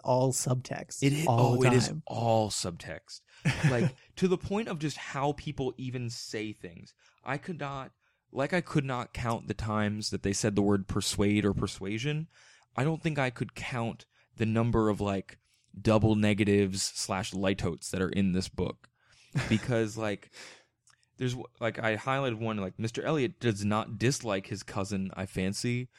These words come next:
Speaker 2: They talk about whenever people, um, would be up for doing something. It's like, if you were, I was like, if I was like,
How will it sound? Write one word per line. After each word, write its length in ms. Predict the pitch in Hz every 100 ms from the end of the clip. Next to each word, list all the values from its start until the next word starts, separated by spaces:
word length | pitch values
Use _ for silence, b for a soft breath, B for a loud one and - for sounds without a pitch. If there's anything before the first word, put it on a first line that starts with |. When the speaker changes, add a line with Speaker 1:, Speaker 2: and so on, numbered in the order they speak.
| b _
Speaker 2:
They 80 | 110
talk 260 | 135 120
about 380 | 117 113 110 - b b b -
whenever 360 | 117 113 117
people, 600 | 117 127 117 117 110 - - _ _ _ -
um, 300 | 110 101 95
would 180 | 110 104
be 200 | 107 101 -
up 160 | 120
for 160 | - 127
doing 320 | 117 120 135
something. 560 | 131 139 151 147 147 143 - _ _ _
It's 140 | -
like, 180 | 117 104
if 120 | 101
you 180 | 117 120
were, 240 | 123 117
I 40 | 104
was 100 | 110
like, 140 | 104
if 120 | -
I 60 | 120
was 100 | 110
like, 180 | 110